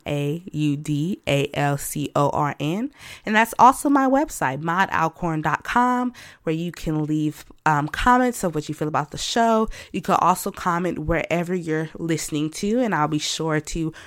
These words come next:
read everything. Any kind of feedback is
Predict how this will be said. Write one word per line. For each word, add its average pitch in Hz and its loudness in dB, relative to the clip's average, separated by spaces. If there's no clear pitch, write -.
read 185 2
everything. 165 0
Any 269 4
kind 240 4
of 208 -2
feedback 180 -2
is 156 -4